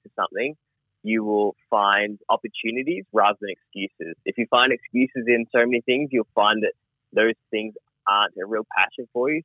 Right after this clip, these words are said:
So if you're passionate about something enough, you know, have that drive, have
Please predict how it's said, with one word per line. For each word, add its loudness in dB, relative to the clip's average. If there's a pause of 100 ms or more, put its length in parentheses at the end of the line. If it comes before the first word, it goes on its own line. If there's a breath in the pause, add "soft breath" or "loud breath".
So 2
if -4
you're -8
passionate -2
about 0
something -12
enough, -6 (680)
you -12
know, 0 (400)
have 0
that 0 (100)
drive, 0 (120)
have -2